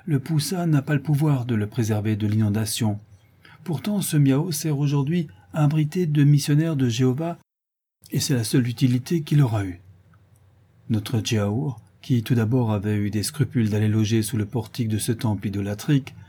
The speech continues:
trouva ensuite cela magnifique. Il riait sans cesse du contraste que la chose lui présentait.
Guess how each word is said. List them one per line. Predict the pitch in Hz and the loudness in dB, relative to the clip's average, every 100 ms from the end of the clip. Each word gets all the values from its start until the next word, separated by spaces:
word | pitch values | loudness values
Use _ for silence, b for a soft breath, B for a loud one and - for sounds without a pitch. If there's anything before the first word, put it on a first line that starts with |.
| B B B | B B B
trouva | - 160 135 | -2 2 2
ensuite | 123 - 175 | 0 -2 -6
cela | - 131 143 | -2 0 2
magnifique. | 147 135 127 120 110 - b b b - | 4 4 4 -2 -6 -12 b b b 0
Il | 127 | 2
riait | 127 123 | 4 4
sans | 110 135 | 2 -2
cesse | 107 - 113 101 | -2 -4 -4 -4
du | 123 | -6
contraste | - 113 - 101 98 - | 0 -2 -2 -6 -6 -2
que | |
la | 107 104 | -2 0
chose | - 104 98 | 0 -2 0
lui | 104 | -4
présentait. | 104 117 110 113 107 101 | -2 -2 0 -2 -2 -6